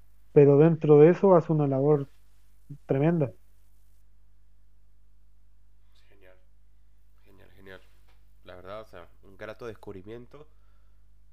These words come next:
Speaker 2: Y yo creo que en, en lo que puede ser este death metal, bueno, no sé si llamarlo death metal a secas, pero bueno, vamos a ponerlo ahí para no enredarnos la vida. Pero en,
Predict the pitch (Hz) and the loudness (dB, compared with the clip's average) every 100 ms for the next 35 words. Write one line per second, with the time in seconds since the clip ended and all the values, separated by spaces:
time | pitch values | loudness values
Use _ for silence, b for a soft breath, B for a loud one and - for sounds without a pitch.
0 | - - 113 104 95 104 104 107 98 90 | -20 -20 -20 -20 -18 -18 -16 -16 -16 -18
1 | 87 85 - - - - - - - - | -20 -20 -20 -20 -20 -20 -20 -20 -20 -20
2 | 95 95 90 - 95 - 101 92 107 92 | -20 -20 -20 -20 -20 -20 -18 -18 -18 -20
3 | - 90 87 92 92 92 95 - 98 90 | -20 -20 -20 -20 -20 -20 -20 -18 -16 -16
4 | 85 - - - - - - - - - | -20 -20 -20 -20 -20 -20 -20 -20 -20 -20
5 | - - - - 117 117 - 98 95 120 | -20 -20 -20 -20 -20 -20 -20 -20 -20 -20
6 | 110 104 107 104 98 - 95 95 85 - | -18 -16 -16 -16 -18 -18 -18 -18 -18 -18
7 | 92 - - - 90 95 90 90 104 110 | -20 -20 -20 -20 -20 -20 -20 -20 -18 -18
8 | 104 101 104 101 101 127 - 82 82 90 | -14 -14 -12 -12 -12 -14 -16 -16 -14 -14
9 | 92 92 113 104 98 95 107 104 92 98 | -14 -18 -18 -16 -12 -12 -14 -16 -18 -18
10 | 107 - - - - - - - - - | -20 -20 -20 -20 -20 -20 -20 -20 -20 -20
11 | - - 98 95 92 92 - - - - | -20 -20 -18 -16 -16 -18 -20 -20 -20 -20
12 | - 104 104 | -20 -20 -20